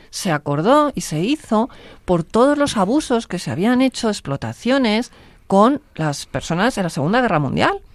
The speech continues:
Y, y hemos dicho en nuestra Constitución que nosotros vamos a salvaguardar los derechos, las libertades de todos,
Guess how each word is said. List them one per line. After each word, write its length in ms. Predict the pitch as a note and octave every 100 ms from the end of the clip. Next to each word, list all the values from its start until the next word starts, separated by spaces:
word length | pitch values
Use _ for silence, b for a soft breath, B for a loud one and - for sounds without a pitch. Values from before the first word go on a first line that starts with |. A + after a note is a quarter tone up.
| B B B B B B G3+
Y, 260 | F#3+ F#3
y 180 | F#3 F3+
hemos 260 | G3+ D#4+ C#4+
dicho 220 | C4+ C#4
en 40 | B3
nuestra 200 | A3+ F3+
Constitución 480 | F3 E3 G3 F#3 B B B -
que 100 | E3
nosotros 400 | D#3+ G3 C4 A3
vamos 280 | B3+ D4+
a 60 | C4
salvaguardar 720 | A3 G3 F3+ E3 D#3+ G3 A3+ - -
los 160 | E3
derechos, 560 | D#3 D#3 A3 - D3 -
las 180 | E3 D#3
libertades 640 | E3 D#3 D#3 G#3+ B3 C#4 - -
de 140 | E3
todos, 460 | - D4 D#4+ A3